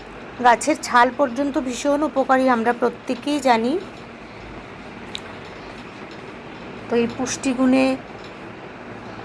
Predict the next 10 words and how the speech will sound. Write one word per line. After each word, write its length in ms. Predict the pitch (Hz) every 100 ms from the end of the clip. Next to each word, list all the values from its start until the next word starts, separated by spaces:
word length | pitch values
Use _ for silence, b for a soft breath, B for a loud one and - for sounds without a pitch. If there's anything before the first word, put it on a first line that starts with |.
| -
বা 120 | - 214
ঔষধি 440 | 220 233 233 247 254
গুণে 240 | 254 254 254
ভরপুর 520 | 214 214 214 254 254 247
এই 200 | 220 226 220 226 - - - - - - - - - - - - - - - - -
সবজিটি 600 | - 233 208 254 254 233 320 - - - - - -
প্রত্যেকেরই 640 | - 247 - 269 262 285 311
উপকার 440 | 233 - 240 233 233 226
হয় 240 | 214 202 247 -
খেলে। 320 | - 214 196